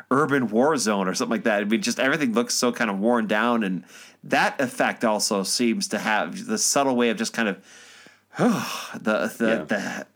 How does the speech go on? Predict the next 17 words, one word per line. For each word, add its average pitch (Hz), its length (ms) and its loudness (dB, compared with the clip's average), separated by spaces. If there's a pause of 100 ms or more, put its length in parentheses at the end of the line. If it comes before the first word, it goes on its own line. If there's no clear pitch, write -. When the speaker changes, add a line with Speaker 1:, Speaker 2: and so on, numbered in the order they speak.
Speaker 1:
the - 60 -6
heaviness 143 540 0
of, 101 340 -2
of 101 200 0
what 117 200 0
is 107 200 0
going 117 280 0
on 120 260 0
here, 95 240 0
right? 92 200 0
Just - 160 -2
some 127 140 0
of 117 40 -2
those 104 180 0
choices 117 440 -2
they 95 120 -2
do 90 360 -4